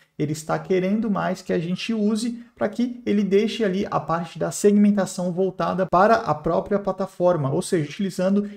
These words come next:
inteligência artificial. Aqui dentro do gerenciador de anúncio, a gente escolhendo um desses objetivos, qualquer um deles,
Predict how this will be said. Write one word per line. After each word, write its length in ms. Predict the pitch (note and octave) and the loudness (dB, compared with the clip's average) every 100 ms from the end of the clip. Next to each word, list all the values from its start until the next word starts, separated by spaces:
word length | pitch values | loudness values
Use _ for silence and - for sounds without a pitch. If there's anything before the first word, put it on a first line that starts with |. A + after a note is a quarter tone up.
| - | -6
inteligência 560 | E3+ F#3 F3+ F3+ F3+ | -2 0 0 0 -2
artificial. 760 | F#3 - F#3 - G#3+ D#3+ B2 - _ | -4 -4 -10 -6 0 0 0 -6 _
Aqui 280 | - - C#4+ | -4 -2 0
dentro 240 | A#3+ G#3+ G3 | 0 0 0
do 60 | |
gerenciador 500 | F3 E3+ F3 F3 D3+ | 0 0 0 0 0
de 60 | C#3 | 0
anúncio, 420 | D#3 G#3 G#3 C#3 | 4 4 2 0
a 80 | C#3 | -2
gente 380 | C3 D#3+ F#3+ - | 0 2 2 0
escolhendo 480 | - F#3 D#3+ F3+ D#3 | -2 0 2 2 2
um 80 | F3+ | 4
desses 280 | G3+ G3+ | 4 4
objetivos, 540 | F3+ D#3 C#3 F#3+ F#3+ C#3 | 0 2 -2 -2 -2 0
qualquer 280 | F#3 F#3 A3+ | -2 0 2
um 100 | G3 | 2
deles, 400 | A3 G#3 - | 2 0 -6